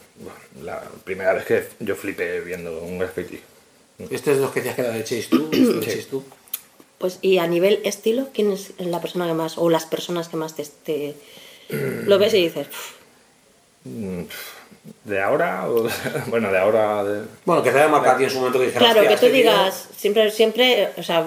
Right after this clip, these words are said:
Speaker 3: con el tiempo cambias, pero siempre hay gente que dices, "Buah, es que esto
Speaker 1: Mm.
Speaker 3: es atemporal", ¿no? Por decirlo de alguna manera.
Speaker 1: Pues me podría quedar con Sire,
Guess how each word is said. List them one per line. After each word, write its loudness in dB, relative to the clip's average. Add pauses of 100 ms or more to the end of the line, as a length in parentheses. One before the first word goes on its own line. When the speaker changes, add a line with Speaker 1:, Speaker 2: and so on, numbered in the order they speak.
(140)
Speaker 3:
con 6
el 2
tiempo 2
cambias, 2
pero 0
siempre 0
hay -2
gente -2
que 2
dices, -2
"Buah, -8
es -14
que -4
esto -6 (180)
Speaker 1:
Mm. -12 (280)
Speaker 3:
es -10
atemporal", 0
¿no? -2
Por -6
decirlo -16
de -8
alguna -8
manera. -12 (240)
Speaker 1:
Pues -8
me -6
podría -4
quedar -2 (320)
con -12
Sire, -10